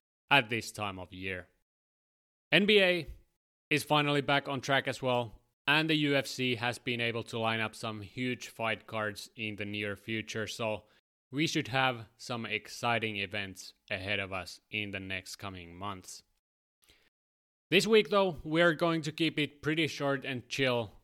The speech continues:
as I update you on how the N H L season has started and how the first round results have shaped the standings in the Champions League.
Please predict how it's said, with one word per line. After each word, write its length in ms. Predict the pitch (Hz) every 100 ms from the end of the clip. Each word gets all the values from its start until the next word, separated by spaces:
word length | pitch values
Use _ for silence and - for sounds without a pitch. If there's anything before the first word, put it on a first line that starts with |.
| _ -
as 220 | 147 -
I 180 | 151 139
update 540 | 135 - - 123 107
you 280 | 110 117 113
on 280 | 113 110 107 -
how 460 | - 113 110 107 95 _
the 160 | - 107
N 80 | 107
H 220 | 107 -
L 160 | 110 101
season 400 | - 127 117 107
has 240 | 135 180
started 560 | - 156 143 131 131 - _ _ _ _ _
and 160 | 156 156
how 220 | 135 147
the 100 | 135
first 320 | - 131 120
round 220 | 127 120
results 560 | 117 113 123 113 107 - -
have 220 | 120 110
shaped 380 | - 117 110 92
the 80 | 104
standings 600 | - 107 101 98 98 - _
in 280 | 110 101 98
the 80 |
Champions 680 | 90 - 98 95 92 90 -
League. 420 | 98 98 95 90